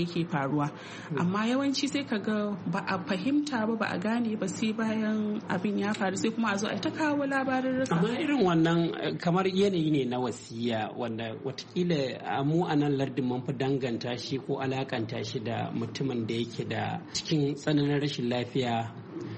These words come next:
Speaker 2: kuma yake ba da wasiya. Kenan mutumin da za a iya cewa a hakan sa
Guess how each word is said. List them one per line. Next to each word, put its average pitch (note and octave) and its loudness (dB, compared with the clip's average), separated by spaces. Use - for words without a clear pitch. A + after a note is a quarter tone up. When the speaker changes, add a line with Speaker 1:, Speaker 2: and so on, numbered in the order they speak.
Speaker 2:
kuma A#2+ 4
yake A2+ 2
ba A2 2
da G#2+ 2
wasiya. A2+ 0
Kenan D3+ 4
mutumin D#3+ 2
da C3+ 2
za D3 4
a - -10
iya D#3 4
cewa C#3+ 0
a C3+ -4
hakan D#3 -2
sa G#2+ -8